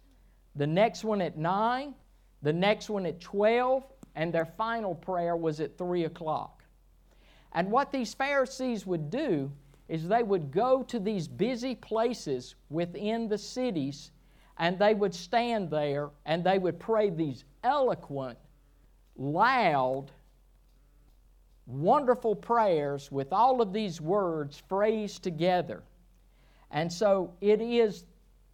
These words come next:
reasoned that Jesus is referring to this practice when he tells the disciples, "Do not pray like a hypocrite."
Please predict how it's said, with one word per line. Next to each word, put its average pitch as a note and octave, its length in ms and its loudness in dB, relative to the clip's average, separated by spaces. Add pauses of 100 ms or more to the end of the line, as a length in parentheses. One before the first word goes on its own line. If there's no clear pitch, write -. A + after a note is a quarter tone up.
(920)
reasoned D#3 840 -2 (280)
that D#3 400 -2
Jesus D3 800 -2
is D#3+ 240 -4
referring D3 840 -2 (420)
to G#3+ 240 -2
this F#3 320 0
practice F#3+ 840 -6 (340)
when D3+ 180 -2
he E3+ 160 -2
tells F#3+ 460 -2
the E3 160 -4
disciples, D#3 960 -2 (280)
"Do C#3+ 220 0
not C#3 640 0 (300)
pray B2 520 -2 (160)
like B2+ 420 -6 (160)
a B2+ 60 -8
hypocrite." B2 720 -10